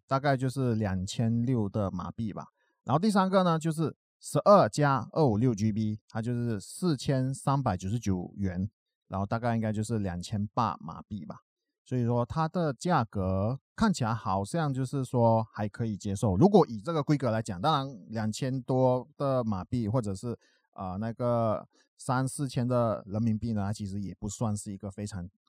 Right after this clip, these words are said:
便宜的一个手机，但是以规格跟这个价值来讲，感觉上就是好像还是不错的一个选择。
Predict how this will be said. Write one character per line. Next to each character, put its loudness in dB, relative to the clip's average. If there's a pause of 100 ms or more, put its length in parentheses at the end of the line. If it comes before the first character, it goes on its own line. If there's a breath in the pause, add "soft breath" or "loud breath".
(120)
便 -4
宜 -2
的 -4
一 -6
个 -8
手 -10
机， -12
但 -6
是 -6
以 -10 (360)
规 0
格 -6 (200)
跟 -10
这 -12
个 -10
价 -6
值 -12
来 -6
讲， -10 (140)
感 -16
觉 -12
上 -4
就 -10
是 -12 (320)
好 -8
像 -4
还 -10
是 -14
不 -6
错 2
的 -4
一 -6
个 -10
选 -14
择。 -16